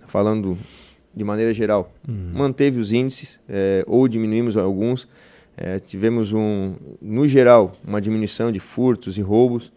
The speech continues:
Speaker 1: É, uma cidade ou outra aumentou um pouquinho, mas no geral da companhia a gente conseguiu diminuir. É, graças ao trabalho dos policiais que estão lá na ponta.
Speaker 2: Hum.
Speaker 1: Agora, nesse período de festas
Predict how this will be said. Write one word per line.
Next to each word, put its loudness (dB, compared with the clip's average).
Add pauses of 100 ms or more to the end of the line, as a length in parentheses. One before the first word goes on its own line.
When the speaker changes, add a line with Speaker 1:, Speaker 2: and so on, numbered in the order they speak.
(420)
Speaker 1:
É, -8 (180)
uma -6
cidade 2
ou 2
outra -4
aumentou 0
um -2
pouquinho, -4
mas -4 (220)
no -4
geral 6
da -2
companhia 0
a 2
gente -4
conseguiu -2
diminuir. 2 (760)
É, 2
graças 2
ao 0
trabalho 4
dos -4
policiais -2
que -18
estão -2
lá 2
na 0
ponta. 2 (240)
Speaker 2:
Hum. -18 (140)
Speaker 1:
Agora, 8
nesse 0
período 2
de 2
festas 2